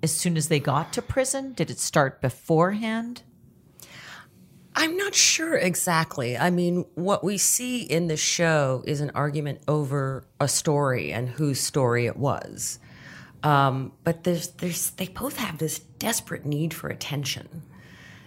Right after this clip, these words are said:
Speaker 2: that something as silly as, "No, that was my story. No, that was my story"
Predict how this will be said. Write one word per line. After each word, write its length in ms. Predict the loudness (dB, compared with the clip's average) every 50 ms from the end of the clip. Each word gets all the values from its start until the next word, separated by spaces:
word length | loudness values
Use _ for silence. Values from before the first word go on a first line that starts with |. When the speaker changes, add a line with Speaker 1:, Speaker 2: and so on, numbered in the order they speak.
| -20 -16 -8
Speaker 2:
that 540 | -2 2 4 4 4 4 2 2 -2 -8 -16 -18 -20 -20 -20 -20 -20 -20 -20 -20 -20 -20 -20 -20 -16 -12
something 480 | -8 -4 0 0 0 2 2 0 2 2
as 160 | 0 0 0
silly 460 | 0 0 2 4 4 4 4 4 2
as, 220 | 2 0 0 0
"No, 240 | 0 0 2 2 2 2
that 200 | 2 2 0 0
was 140 | -2 -4
my 200 | -2 -2 -2 -2
story. 300 | -4 -6 -6 -6 -6 -4 -2
No, 140 | -2 -2 -2
that 180 | -2 -2 -2 -2
was 120 | -4 -4
my 220 | -2 0 0 2
story" 540 | 0 0 -2 -6 -8 -8 -8 -8 -10 -10 -12